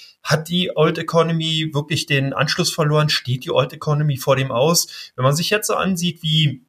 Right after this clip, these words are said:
sich insgesamt die Wirtschaftsentwicklung zum Beispiel in Deutschland darstellt, das Bruttoinlandsprodukt in Deutschland hat ja verloren, zehn Komma eins Prozent, aber auch in den U S A, in den U S A auf, auf Jahressicht, das heißt also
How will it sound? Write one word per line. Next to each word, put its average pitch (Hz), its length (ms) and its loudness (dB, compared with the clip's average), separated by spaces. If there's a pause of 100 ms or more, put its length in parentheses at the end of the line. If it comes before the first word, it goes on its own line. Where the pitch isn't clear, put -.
(440)
sich 143 140 0
insgesamt 151 500 2
die 127 120 0
Wirtschaftsentwicklung 147 720 -4
zum 202 160 0
Beispiel 151 360 -2
in 131 40 -2
Deutschland 127 420 0
darstellt, 127 460 -2
das 123 200 -6
Bruttoinlandsprodukt 131 760 -4
in 123 80 -6
Deutschland 123 360 0
hat 131 160 -6
ja 123 200 2 (440)
verloren, 135 640 2
zehn 147 260 0
Komma 135 240 0
eins 139 260 -2
Prozent, 139 340 -2
aber 139 180 0
auch 139 140 -2
in 156 60 -2
den 156 160 -2
U 170 180 -4
S - 160 -2
A, 180 260 4
in 147 80 -2
den 143 140 -4
U 160 140 -4
S 156 120 -2
A 139 220 2
auf, 143 160 -4
auf 151 240 -2
Jahressicht, 156 720 0
das 135 140 -4
heißt 147 240 2
also 139 320 0